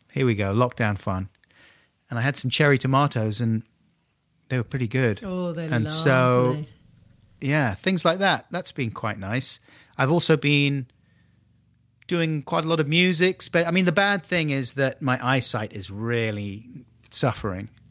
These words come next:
Speaker 1: and I'm worried about the damage I'm doing to my eyes 'cause I've just been in front of my screen so much more. But, um, but I have been having fun, like, making music on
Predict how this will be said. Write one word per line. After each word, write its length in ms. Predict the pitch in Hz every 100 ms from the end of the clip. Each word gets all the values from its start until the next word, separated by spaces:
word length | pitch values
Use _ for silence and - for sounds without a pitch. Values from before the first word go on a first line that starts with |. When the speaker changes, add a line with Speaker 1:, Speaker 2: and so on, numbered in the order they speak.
| -
Speaker 1:
and 120 | 117
I'm 120 | 110
worried 420 | 113 113 110 104
about 280 | 101 101 104
the 80 | 113
damage 380 | 104 113 104 104
I'm 100 | 98
doing 240 | 98 107 101
to 80 |
my 180 | 104 104
eyes 220 | 110 104
'cause 160 | - 107
I've 100 | 107
just 260 | - 107 -
been 160 | 113
in 100 | 104
front 180 | - 110
of 80 | 98
my 80 | 95
screen 460 | - - 107 98 - - - - - -
so 480 | - - 165 151 143
much 300 | 123 110 -
more. 300 | 113 101 110 _ - - _ _ _ _ _ - _
But, 420 | 143 131 - -
um, 460 | 143 131 131 131 123 _ _ _ _ _ _ _ _
but 200 | 143 156
I 100 | 156
have 180 | 180 214
been 120 | 165
having 260 | 143 143 131
fun, 360 | 160 147 127
like, 200 | 117 117
making 400 | 131 127 117 123
music 420 | 120 120 113 113
on 320 | 113 107 104